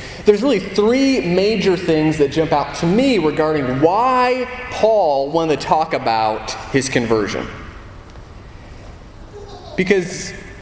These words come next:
my hope is that we'll, we'll see those three things,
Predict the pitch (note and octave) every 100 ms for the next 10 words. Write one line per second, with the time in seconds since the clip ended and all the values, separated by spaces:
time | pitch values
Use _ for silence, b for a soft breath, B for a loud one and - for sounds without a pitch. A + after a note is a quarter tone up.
0 | - - - - - - D3 B2+ - D#4+
1 | A3 - C3+ C3+ B2+ C3+ B2 - A#2+ -
2 | - - - A3+ F#3+ - - F3+ A3 D#3+
3 | A2 G#2+ G#2 G2+ - -